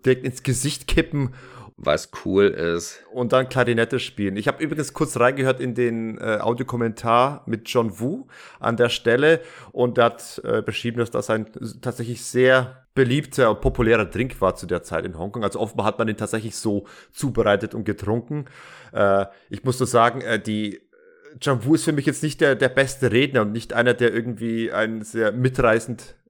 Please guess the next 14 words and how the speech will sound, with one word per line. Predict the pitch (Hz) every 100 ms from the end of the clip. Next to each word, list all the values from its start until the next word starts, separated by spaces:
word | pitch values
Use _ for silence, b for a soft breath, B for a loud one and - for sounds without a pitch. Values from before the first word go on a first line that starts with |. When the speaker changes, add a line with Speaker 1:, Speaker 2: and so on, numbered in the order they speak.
| _ -
Speaker 1:
mitreißend | 123 127 117 113 117
erzählt. | 107 - - 101 120 127 -
Also | 98 - - B -
da | 117
hab | 123
ich |
dann | 143
doch | 131 147
lieber | 135 131
zu | 123
Bey | 123 113
Logan | 104 131 135
umgeschalten. | 101 95 95 80 85 92 127 127 B B B B B B B B B _
Speaker 2:
Ja, | - 110 104 110 127 139 147 147 151